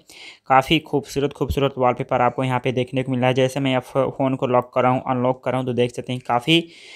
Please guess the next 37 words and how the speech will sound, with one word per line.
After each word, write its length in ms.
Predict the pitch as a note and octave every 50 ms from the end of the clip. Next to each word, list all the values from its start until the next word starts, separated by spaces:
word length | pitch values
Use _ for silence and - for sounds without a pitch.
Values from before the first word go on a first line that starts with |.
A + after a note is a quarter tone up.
| - _ -
शानदार, 300 | - C3+ C3 C3+ D3 D#3 D#3
शानदार 280 | D3+ C#3+ C3+ C#3 C3
आपको 280 | B2+ B2 A#2+ - C3+ C#3
यहाँ 280 | C3+ C3 B2+ A#2+ A#2 -
पे, 160 | C3 C3 C#3+ D3+ D#3+ _ _ _ _ _ _ _ _ - C3
अ, 40 |
वॉलपेपर 540 | B2+ B2+ B2+ B2+ B2+ B2+ - C#3 - C#3+ C3
आपको 240 | A#2+ A#2+ A#2+ - C3
देखने 300 | A#2+ B2 A#2+ - C3 C3
को 120 | B2+ -
मिल 100 | B2+ B2
जा 100 | B2 A#2+
रहे 140 | A#2 B2 B2+
हैं। 140 | D3+ G3 C4 _ _ _ - - _ _ -
तो 140 | - D#3 D#3+ D#3+
कैसे 320 | - F#3+ F#3 F3+ - A3+
आपको 440 | G3+ G3+ G3+ - G#3+ G3+ G3+ G3 -
इस 280 | - D#3 D#3+ - -
वॉलपेपर 500 | E3+ E3+ D#3 D3 C#3 C#3 - D#3 D#3 D#3
को 140 | D3+ - E3
सेट 260 | D#3 - D3 C#3+ C#3
करना 240 | - - C#3+ C#3+ D3
है 60 | D3
अपने 240 | C#3+ C#3+ - D3 C#3+
लॉक 240 | B2+ B2+ C3 C3+ C3+ -
स्क्रीन 300 | C#3 C3+ - - C3+ C3 B2+
पे, 120 | C#3+ C#3+
पूरा 260 | C#3 - C#3+ C#3+ D3
मैं 120 | D3 C#3 C3
आज 180 | B2+ B2+ - _ _ -
आपको 280 | C3+ C3+ C3 - - C#3
इस 140 | C#3 C3+ -
वीडियो 160 | C#3 C#3 C3
में 140 | C3 C3 B2
बताने 280 | B2+ A#2+ B2 B2 C3
वाला 160 | C#3 C3+ B2 B2+
हूँ। 220 | D3 F3 -